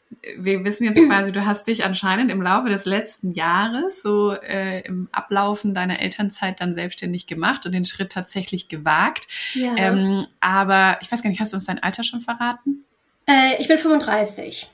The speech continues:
Speaker 1: Fünfunddreißig. Und was hast du sozusagen all die Jahre davor gemacht?
Speaker 2: Genau. <laughs> Also, ähm, ich fange mal ganz von vorne an. Ich bin in
Speaker 1: <laughs>
Speaker 2: Bielefeld geboren. Ähm, äh, meine Eltern haben sich, ähm,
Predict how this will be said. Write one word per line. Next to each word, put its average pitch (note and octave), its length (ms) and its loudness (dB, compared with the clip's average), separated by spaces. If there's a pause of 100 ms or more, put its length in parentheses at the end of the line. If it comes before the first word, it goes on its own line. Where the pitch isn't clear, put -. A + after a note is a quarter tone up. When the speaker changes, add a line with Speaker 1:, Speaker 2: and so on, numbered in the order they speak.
Speaker 1:
Fünfunddreißig. F3+ 1000 0
Und F3 200 0
was A3 240 2
hast C#4 280 -2
du C#4 280 2
sozusagen C4 380 -2
all A3+ 120 0
die B3+ 100 2
Jahre C4 180 0
davor - 320 -2
gemacht? - 440 -6
Speaker 2:
Genau. - 260 6
<laughs> - 1200 4
Also, D4 180 6
ähm, C#4+ 800 6 (680)
ich - 180 2
fange F4+ 160 6
mal F#4 160 6 (600)
ganz C4 340 2
von C#4+ 280 -4
vorne D#4 600 0
an. F4 180 2
Ich A3+ 200 -2
bin A#3 100 8
in A#3 180 4
Speaker 1:
<laughs> - 20 -4
Speaker 2:
Bielefeld D#4+ 560 4
geboren. D#4+ 680 6
Ähm, B3 680 0 (500)
äh, A#3 160 2
meine A3+ 320 2
Eltern A3+ 300 0
haben A3 100 2
sich, A3+ 320 -4
ähm, G#3+ 560 -2